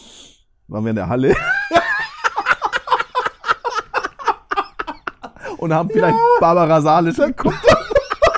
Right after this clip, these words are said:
Speaker 2: Genau. Nachts um zwei die siebzehnte Wiederholung. Genau.
Speaker 1: Ah.
Speaker 2: Äh, Onkel Heinz war meine Schwester. Darf ich das jetzt weg? Genau. Ähm.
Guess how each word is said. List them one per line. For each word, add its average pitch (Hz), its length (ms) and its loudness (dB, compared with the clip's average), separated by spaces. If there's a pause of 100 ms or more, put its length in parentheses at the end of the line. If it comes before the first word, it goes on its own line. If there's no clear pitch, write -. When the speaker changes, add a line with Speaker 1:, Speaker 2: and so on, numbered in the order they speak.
(760)
Speaker 2:
Genau. 349 440 2 (140)
Nachts 190 320 -10
um 180 140 -8
zwei 175 340 -8
die 165 140 -8
siebzehnte 165 480 -2
Wiederholung. 160 500 2 (600)
Genau. 156 440 -2 (520)
Speaker 1:
Ah. 170 160 -2 (220)
Speaker 2:
Äh, - 40 -8
Onkel 151 240 0
Heinz 156 240 -4
war 151 100 -4
meine 143 220 -2
Schwester. 139 520 -2
Darf 135 200 -4
ich 139 80 -4
das 139 160 -2
jetzt 139 220 -8
weg? 156 240 -8 (360)
Genau. 165 360 -4 (360)
Ähm. 156 300 -2